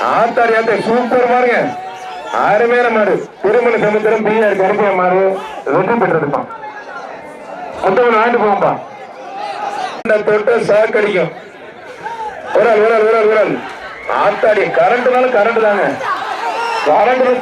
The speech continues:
தீயா விளையாடுறாங்க. சூப்பர் மாடுங்க. அண்ணன் அதிகாரி வேங்கை சேர்வு பெறுகிற சார்பாக ரொக்க பரிசு. அண்ணன் அதிகாரி வேங்கை சேர்வு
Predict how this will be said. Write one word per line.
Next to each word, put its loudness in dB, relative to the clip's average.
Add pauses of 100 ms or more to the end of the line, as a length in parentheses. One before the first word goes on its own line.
தீயா 2 (100)
விளையாடுறாங்க. 2 (680)
சூப்பர் 2
மாடுங்க. 4 (560)
அண்ணன் 4
அதிகாரி 4 (100)
வேங்கை 2 (100)
சேர்வு 4
பெறுகிற 2
சார்பாக 4 (840)
ரொக்க 2 (160)
பரிசு. 2 (960)
அண்ணன் 4
அதிகாரி 2 (100)
வேங்கை 2
சேர்வு 2